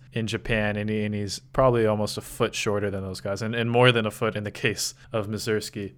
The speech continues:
But, I mean, the big question that I posed in that video and I've, I've asked a couple times with Nishida is, can he play outside of this really fast, really precise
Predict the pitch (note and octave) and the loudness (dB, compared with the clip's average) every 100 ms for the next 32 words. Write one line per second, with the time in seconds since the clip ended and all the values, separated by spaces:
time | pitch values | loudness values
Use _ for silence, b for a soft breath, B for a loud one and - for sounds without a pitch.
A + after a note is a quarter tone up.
0 | - C#3 B2+ B2 B2+ C3 A#2+ C#3 E3 - | -4 2 4 4 2 2 4 4 4 6
1 | F3 E3+ D3 C3+ A2+ A2 - - - A2+ | 4 4 -2 0 4 4 2 -8 -8 4
2 | A#2+ B2+ C#3+ C#3 D3 C#3 B2 B2 B2 A#2 | 4 6 2 4 2 2 2 2 4 2
3 | G#2+ - A2+ G#2 - A#2 A#2 - B2+ C3 | 0 0 -2 -2 -2 2 2 0 -2 0
4 | D#3 C3 D3+ D3 D#3 D#3+ - C#3 A#2 G#2 | 0 0 0 0 -2 -4 -2 0 0 -2
5 | G2+ - B B - C#3 D#3+ E3 D3+ D3 | -4 -10 B B 0 2 2 0 2 2
6 | C#3+ C3 C3 C3 B2+ B2 A#2+ A2+ A2 A2+ | 4 2 0 2 4 4 2 0 -2 -2
7 | G#2+ A#2 A#2 A#2 - A2 A2 A2 A2 A2 | -2 0 0 0 0 2 2 0 -4 -2
8 | A2 A2 B2 - A2+ G2+ G#2 - | 0 -2 -4 -4 -2 -2 -4 -8